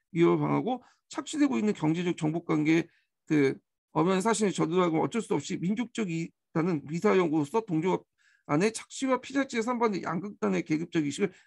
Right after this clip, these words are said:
은폐하고 민족을 내외해서 계급 간의 갈등을 은폐한다는 거죠. 일명은 예국적이라는 의미에서 외화 배척을 하는 것이다. 자, 등등 있는데 그거 외에도 지금까지 뭐냐면 토산문을 사용했던 사람들이 누구냐?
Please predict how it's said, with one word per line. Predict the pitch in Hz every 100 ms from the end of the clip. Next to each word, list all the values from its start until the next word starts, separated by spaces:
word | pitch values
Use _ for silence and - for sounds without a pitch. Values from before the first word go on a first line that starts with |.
| _
은폐하고 | 185 214 196 143 -
민족을 | - 220 285 330 302
내외해서 | 196 196 214 214
계급 | - 180 208
간의 | 220 202
갈등을 | 190 147 - 170 208 190 _ 175
은폐한다는 | 190 202 170 147 139
거죠. | 131 - - _ _ _ -
일명은 | 277 311 302 285
예국적이라는 | 175 175 220 - 233 214 196
의미에서 | 170 170 165 254 160
외화 | 165 175
배척을 | 170 - 170
하는 | 156
것이다. | 139 139 - 143 _ _ _ -
자, | 190
등등 | - 262 294
있는데 | 240 175 196 254 139 _ _
그거 | - 277 349
외에도 | 196 196 226 214 285 160 - _ _ -
지금까지 | 262 339 - 320 320 302 302
뭐냐면 | 202 185 185 208 254 - _ _ _
토산문을 | - 370 381 370 330 311
사용했던 | 294 285 262 - 240
사람들이 | 233 214 226
누구냐? | 165 156 190 147 175 147